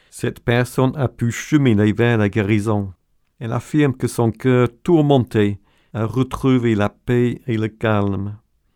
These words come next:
Elle raconte que ses larmes ont été séchées. Elle assure que l'Éternel l'a préservée du pire. Cher ami, aujourd'hui ressentez-vous de l'angoisse, de la tristesse, du désespoir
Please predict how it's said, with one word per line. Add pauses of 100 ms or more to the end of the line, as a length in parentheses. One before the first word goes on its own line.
Elle
raconte
que
ses
larmes
ont
été
séchées. (560)
Elle
assure
que
l'Éternel (300)
l'a
préservée
du
pire. (560)
Cher
ami, (520)
aujourd'hui
ressentez-vous
de
l'angoisse, (300)
de
la
tristesse, (260)
du
désespoir